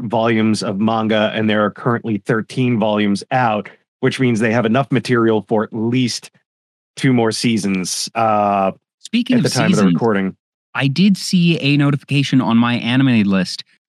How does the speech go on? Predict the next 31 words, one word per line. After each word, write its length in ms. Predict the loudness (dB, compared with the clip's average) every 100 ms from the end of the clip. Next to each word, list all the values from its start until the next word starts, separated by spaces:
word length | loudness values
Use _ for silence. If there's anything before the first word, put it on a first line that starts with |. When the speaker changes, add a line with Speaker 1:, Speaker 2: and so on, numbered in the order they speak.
| -8
Speaker 2:
that 240 | -6 -6 2
Mobile 560 | 4 6 4 2 0 0
Suit 220 | -2 0
Gundam: 400 | 2 4 4 4
The 60 | 2
Witch 160 | 0
from 140 | 2 4
Mercury 640 | 4 2 0 0 2 0 -4 _ _ -2
is 300 | 0 0 -2
actually 320 | -6 -4 -2
slated 420 | -2 0 2 2 -2
for 200 | -2 -2
two 280 | 0 0
seasons, 640 | 2 2 2 2 2 -2 -4 _ _
two 120 | -2 -2
twenty-five 540 | 0 -2 0 0 2
Speaker 1:
Yeah. 40 | -2
Speaker 2:
episode 400 | -4 -2 0 2
seasons 600 | 2 4 4 2 0 -4 _ _
for 120 | -2 -2
a 40 |
total 240 | 0 0
of 80 | 0
fifty 240 | 0 0 -2
episodes, 480 | -2 -2 -2 -4 -12 -18 -4
very 200 | 0 2
much 260 | 2 0 -2
like, 240 | -2 -4
hmm, 540 | 0 2 4 4 4 2 -2 _ _ _ -8
Code 240 | -2 0
Geass. 580 | 0 -2 -4 -8 -10